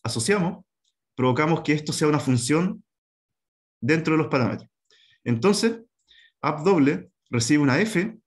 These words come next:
recibe una X, ¿y qué es lo que hace? Aplica f de X, y al resultado, que va a ser de tipo A, ¿no es cierto? Porque la función retorna de tipo A,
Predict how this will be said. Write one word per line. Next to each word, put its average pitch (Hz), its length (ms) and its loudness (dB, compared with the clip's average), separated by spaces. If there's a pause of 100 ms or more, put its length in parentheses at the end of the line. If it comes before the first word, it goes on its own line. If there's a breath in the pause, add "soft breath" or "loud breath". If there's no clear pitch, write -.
(220)
recibe 135 280 0
una 135 220 2
X, - 420 -6 (420)
¿y 123 100 -6
qué 151 80 0
es 180 60 0
lo 190 80 2
que 175 100 2
hace? 185 260 0
Aplica 135 380 0
f 190 240 0
de 135 120 2
X, 127 380 -6 (840)
y 117 100 0
al 117 120 4
resultado, 123 800 0 (480)
que 120 120 -2
va 123 100 2
a 123 40 -2
ser 127 200 -2
de 123 100 0
tipo 120 260 2
A, - 240 -6 (420)
¿no - 100 -20
es 117 60 -12
cierto? 139 260 -4
Porque 113 380 -2
la 110 100 -6
función 123 360 -2
retorna 147 300 0
de 131 60 -2
tipo 135 200 -4
A, 208 180 -10